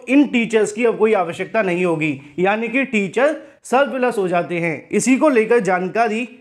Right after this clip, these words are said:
आपके पड़ोसी राज्य बिहार के माध्यम से दी गई है।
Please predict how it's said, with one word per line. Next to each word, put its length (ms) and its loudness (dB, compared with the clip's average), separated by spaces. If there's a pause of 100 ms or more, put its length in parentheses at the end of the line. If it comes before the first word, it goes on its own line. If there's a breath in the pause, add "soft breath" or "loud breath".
(380 loud breath)
आपके 360 4
पड़ोसी 480 0
राज्य 280 0
बिहार 340 0
के 140 -4
माध्यम 400 -4
से 120 -6
दी 120 -2
गई 160 0
है। 260 -2